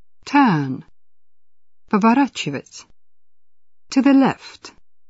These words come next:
Налево. To the right. Направо.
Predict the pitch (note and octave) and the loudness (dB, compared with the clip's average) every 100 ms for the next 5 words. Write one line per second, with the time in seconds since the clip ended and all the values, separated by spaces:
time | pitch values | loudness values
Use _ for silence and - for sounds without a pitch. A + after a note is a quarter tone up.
0 | - - - - - - - G3+ G#3+ B3+ | -20 -20 -20 -20 -20 -20 -6 2 4 6
1 | C4 B3 D3+ C3+ - - - - - - | 4 4 -2 -10 -14 -20 -20 -20 -20 -20
2 | - - - - - - C#4 C4+ A#3 A#3+ | -20 -20 -20 -20 -20 -2 0 2 2 2
3 | D3 - - - - - - - - - | 0 -6 -18 -20 -20 -20 -20 -20 -20 -20
4 | - - - - - F#3 F#3 - B3+ B3+ | -20 -20 -20 -20 -2 0 0 0 0 0
5 | E3+ C3+ D#3+ | -2 -10 -12